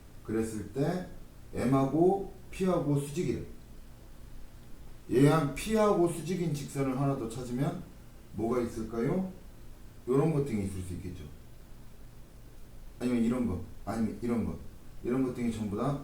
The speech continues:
M이 될 수 있겠지. 그럼 M하고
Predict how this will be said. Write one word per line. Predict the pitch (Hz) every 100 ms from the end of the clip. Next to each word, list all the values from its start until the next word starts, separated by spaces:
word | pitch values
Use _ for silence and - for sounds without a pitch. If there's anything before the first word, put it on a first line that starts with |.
| 92
M이 | 107 117
될 | 101 85
수 | -
있겠지. | 73 - - - - - - - - - - - - - - -
그럼 | - 139 123
M하고 | 123 139 143 147 143 165 190 185